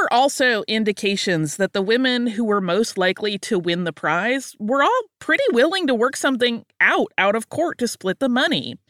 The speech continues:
Several of the frontrunners had agreed to the idea even before the competition ended.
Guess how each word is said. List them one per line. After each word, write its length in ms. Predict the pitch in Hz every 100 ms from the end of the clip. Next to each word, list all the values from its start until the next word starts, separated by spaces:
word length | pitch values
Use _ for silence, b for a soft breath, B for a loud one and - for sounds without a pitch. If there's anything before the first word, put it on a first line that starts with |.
| b b b b
Several 640 | - - 254 403 403 349
of 80 | 214
the 60 | 214
frontrunners 680 | - 185 - 165 165 202 -
had 100 | 226
agreed 400 | 202 196 294 339
to 80 |
the 160 | 220 196
idea 400 | 175 170 175 175
even 340 | - 254 349 320
before 340 | 311 214 185
the 80 | 196
competition 720 | - 147 143 - 151 - 156
ended. 640 | - 240 269 147 131 -